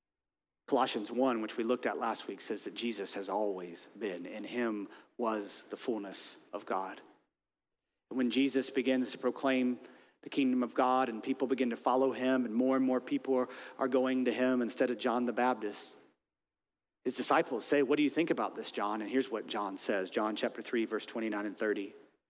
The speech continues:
"The one who has the bride is the bridegroom. The friend of the bridegroom who stands and hears him rejoices greatly at the bridegroom's voice.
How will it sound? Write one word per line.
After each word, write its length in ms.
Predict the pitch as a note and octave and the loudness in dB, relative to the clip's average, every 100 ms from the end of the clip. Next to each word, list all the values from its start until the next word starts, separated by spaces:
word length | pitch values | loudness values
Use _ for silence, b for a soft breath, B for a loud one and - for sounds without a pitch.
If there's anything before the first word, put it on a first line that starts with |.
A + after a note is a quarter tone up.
| _ _ _ _ - | _ _ _ _ 2
"The 80 | C3+ | 6
one 220 | C#3+ D3+ | 6 4
who 100 | D3 | 4
has 180 | C#3+ C3+ | 4 4
the 80 | |
bride 460 | A#2+ A#2+ C3 C3+ C3 | 2 4 6 6 4
is 100 | B2 | 0
the 80 | A2+ | -2
bridegroom. 680 | G#2 A#2 A#2 A#2+ F#2+ F#2 F#2+ - _ _ _ b b b _ - | 2 4 4 0 -6 -10 -12 -18 _ _ _ b b b _ -4
The 80 | C3+ | 2
friend 300 | D3+ D3+ D#3 | 4 6 4
of 100 | B2+ | 2
the 60 | |
bridegroom 560 | A#2 C3+ C#3 A#2+ A#2+ A#2 | 4 6 6 2 0 2
who 80 | B2 | 0
stands 480 | - C#3 C#3 C#3 | 2 4 6 4
and 80 | B2+ | 2
hears 320 | A2+ C3+ C#3 | 4 4 4
him 240 | - A2+ A2+ | 2 0 0
rejoices 500 | A#2+ C3 C3+ - A2+ | 4 4 2 0 0
greatly 400 | B2 C#3+ E3 C3+ | 2 2 4 2
at 100 | A#2+ | 2
the 60 | |
bridegroom's 600 | A#2+ B2+ B2 A#2+ B2 A#2 | 2 4 4 2 0 0
voice. 600 | A2 C#3+ C3+ B2 - - | 0 2 2 0 -4 -10